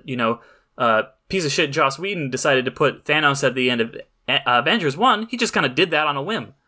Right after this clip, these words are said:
And that just kinda became the thing. So they, you know, they might still be figuring it out. They don't need, they don't wanna pigeonhole themselves, you know? Like,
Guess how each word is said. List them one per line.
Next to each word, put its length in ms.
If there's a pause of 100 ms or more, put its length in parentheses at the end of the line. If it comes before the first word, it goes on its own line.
(200)
And 240
that 180
just 160
kinda 180
became 300
the 100
thing. 280
So 100
they, 200
you 180
know, 240 (280)
they 140
might 200
still 260
be 140
figuring 440
it 60
out. 180
They 100
don't 120
need, 260
they 80
don't 100
wanna 180
pigeonhole 540
themselves, 380
you 60
know? 160
Like, 220